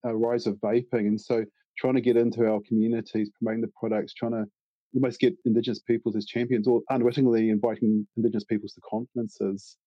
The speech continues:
where it's found that's been, you know, subsidised or paid for by, by, um, vaping, which is the, in this case is largely by the tobacco industry. So I think, um, for us, our experience has been around, um, the industry trying to use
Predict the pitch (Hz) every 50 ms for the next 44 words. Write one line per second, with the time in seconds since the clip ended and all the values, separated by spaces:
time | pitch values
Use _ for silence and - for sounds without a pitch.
0 | _ _ _ _ _ _ - 120 117 107 107 104 - - - 113 104 107 - -
1 | - 113 107 107 104 104 98 - - - 107 101 101 - - 110 101 98 95 -
2 | _ - 110 107 104 - - 107 101 101 101 98 101 - 104 101 - - 107 104
3 | 104 104 - 104 98 101 101 101 101 98 104 104 - _ _ _ - 113 107 104
4 | 101 101 101 104 - 104 101 101 101 98 101 - _ - 104 110 117 117 107 98
5 | - - 107 101 107 117 120 107 101 120 113 - - 113 98 - 101 107 104 101
6 | 107 104 - 101 104 - 98 95 98 95 - 95 98 101 104 - 113 107 104 104
7 | 104 101 101 - - - 104 98 101 - - - 113 107 - - - - - -
8 | - - - - 127 - 175 165 131 107 - _ _ _ _ _ - 135 127 120
9 | 120 117 113 110 110 110 104 - _ _ _ _ _ _ _ _ - - 135 117
10 | 117 120 113 107 - 117 110 113 104 - - - 120 120 123 127 113 104 - 107
11 | 104 - - 104 104 107 107 104 104 - 113 107 104 107 107 104 104 104 104 104
12 | - _ _ _ _ _ _ _ _ _ _ _ _ _ _ - 107 104 101 101
13 | 104 101 - 110 113 113 117 - - 113 104 104 - 120 110 107 107 101 101 104
14 | 107 107 107 110 110 110 110 - -